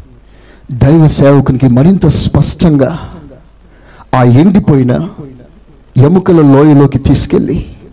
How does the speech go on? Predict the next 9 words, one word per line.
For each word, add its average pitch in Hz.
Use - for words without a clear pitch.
ఆ 123
దృశ్యాన్ని 135
చూపిస్తున్నాడు. -
The 123
vision 156
of -
the 143
dry 127
bones. 120